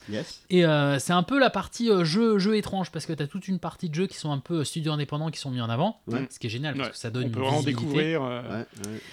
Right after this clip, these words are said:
Speaker 2: Et
Speaker 3: on
Speaker 2: il y a
Speaker 3: essaye des trucs, si on n'aime pas, on arrête,
Speaker 2: Ah,
Speaker 3: et
Speaker 2: voilà.
Speaker 3: ouais.
Speaker 1: Ouais.
Speaker 2: Et donc, euh, j'ai trouvé deux jeux, en fait, qui sont très proches dans le concept de trouver du sens, et essayer de
Speaker 1: Mhm.
Speaker 2: trouver un sens. Et le premier, donc, c'est très bizarre, ça s'appelle Immortality.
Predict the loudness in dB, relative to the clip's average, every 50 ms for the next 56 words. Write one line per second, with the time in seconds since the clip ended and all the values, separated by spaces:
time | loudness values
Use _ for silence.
0 | -20 -20 -14 -2 2 4 6 8 8 6 6 4 4 4 4 2 2 2 2 2
1 | 2 0 0 0 0 0 0 0 0 2 4 4 4 4 2 -2 -4 -4 -2 -2
2 | -2 -2 -4 -4 -4 -2 0 0 2 2 0 2 2 0 0 -2 -6 -10 -10 -10
3 | -6 0 2 4 4 4 4 2 0 -2 -2 -2 -2 -2 -2 -4 -6 -8 -10 -8
4 | -6 -2 0 0 0 0 2 2 2 2 4 2 2 2 2 2 2 0 -2 -4
5 | -4 -4 -4 -2 0 0 -2 0 0 0 -2 -2 -2 -8 -10 -6 0 2 2 4
6 | 2 2 0 -2 -2 -2 -2 -2 -2 -2 -2 -2 -2 -2 -2 0 0 -2 -2 -4
7 | -4 -4 -4 -6 -8 -14 -18 -18 -16 -8 -6 -4 -4 -4 -4 -6 -6 -4 -2 -2
8 | -2 -2 -4 -4 -6 -8 -6 -4 0 0 0 0 2 2 2 2 2 2 0 -2
9 | -2 -4 -8 -6 -4 -2 -2 0 0 0 0 0 -2 -4 -8 -20 -20 -20 -20 -20
10 | _ -10 -6 -4 -2 -2 0 0 2 2 2 2 2 6 6 8 8 8 6 4
11 | 2 2 2 2 0 -4 -6 -8 -8 -10